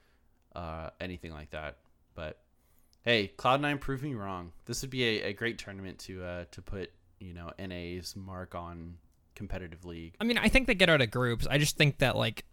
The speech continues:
Speaker 2: I don't know, the, their best placing is third, their worst placing is fourth. Like, I, I've gone into the tournament saying that, and I think it's pretty safe to say. Like, I think they can beat Mad Lions. I don't think it's crazy by any means.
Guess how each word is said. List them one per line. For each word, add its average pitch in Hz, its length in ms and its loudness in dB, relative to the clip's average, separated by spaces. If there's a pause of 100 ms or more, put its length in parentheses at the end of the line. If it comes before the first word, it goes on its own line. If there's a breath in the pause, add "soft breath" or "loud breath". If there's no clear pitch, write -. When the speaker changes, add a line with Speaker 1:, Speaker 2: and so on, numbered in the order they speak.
Speaker 2:
I 127 120 4
don't 107 80 4
know, 117 220 4
the, 131 100 8
their 135 180 10
best - 280 8
placing 131 340 6
is 110 160 6
third, 120 220 8
their 113 120 6
worst 117 220 4
placing 113 300 4
is 101 100 0
fourth. 113 420 -2 (300)
Like, 117 320 -4
I, 123 160 0
I've 127 200 2
gone 135 240 6
into 127 160 4
the 135 100 4
tournament 143 280 4
saying 143 220 6
that, 156 100 6
and 127 80 0
I 113 60 2
think 117 180 -2
it's - 100 -4
pretty 120 320 4
safe 107 220 4
to - 80 -2
say. 110 220 2
Like, 131 160 4
I 147 80 10
think 147 180 8
they 120 100 8
can 110 220 6
beat 143 160 6
Mad 107 220 -2
Lions. 113 300 2
I 120 40 6
don't 113 140 6
think 117 120 2
it's - 100 0
crazy 120 380 4
by 107 180 4
any 110 160 2
means. 113 460 -2